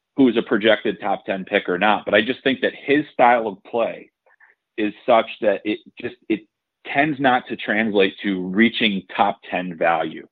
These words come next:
of a player. And I had him forty-fourth on my personal board. Um,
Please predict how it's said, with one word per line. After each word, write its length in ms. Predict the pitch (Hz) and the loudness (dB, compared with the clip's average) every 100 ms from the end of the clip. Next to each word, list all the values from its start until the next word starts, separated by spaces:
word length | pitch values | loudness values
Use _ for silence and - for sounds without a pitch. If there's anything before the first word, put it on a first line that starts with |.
| _ - - _ | _ -20 -20 _
of 140 | - 90 | -2 0
a 60 | |
player. 380 | 85 - 90 87 - | -2 0 0 0 -4
And 80 | 92 | 2
I 160 | 113 | 2
had 160 | 131 131 | 4 2
him 240 | 117 104 - _ - 107 95 | 2 -4 -12 _ -20 -18 -10
forty-fourth 560 | - 117 120 - 104 - | 0 0 0 -2 -4 -2
on 160 | 120 107 | -4 -2
my 160 | 98 101 - | -2 -2 -6
personal 360 | 104 - 117 | -8 -4 -6
board. 360 | 110 117 123 135 _ _ _ _ - | -2 0 0 -2 _ _ _ _ -2
Um, 320 | 92 90 92 | 2 2 2